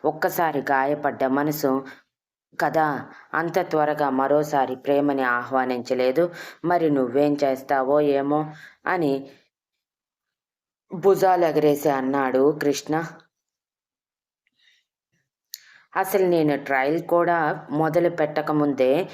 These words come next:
నువ్వు బెదరగొడుతున్నావు బావా. ఇలా అయితే నేను ఎలా నీ చెల్లిని ప్రేమలో పడేయగలను? నువ్వు కూడా హెల్ప్ చెయ్యాలి.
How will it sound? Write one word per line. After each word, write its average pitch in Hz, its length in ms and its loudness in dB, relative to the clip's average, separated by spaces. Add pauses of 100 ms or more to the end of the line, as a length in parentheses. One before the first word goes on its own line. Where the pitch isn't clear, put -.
(960)
నువ్వు 185 580 2
బెదరగొడుతున్నావు 151 1080 0
బావా. 123 420 2 (1500)
ఇలా 185 260 2
అయితే 170 340 0
నేను 139 240 2
ఎలా 135 320 2 (520)
నీ 185 280 2
చెల్లిని 170 320 4
ప్రేమలో 147 500 2
పడేయగలను? 135 800 2 (520)
నువ్వు 190 300 2
కూడా 160 360 0
హెల్ప్ 139 500 0
చెయ్యాలి. 135 480 2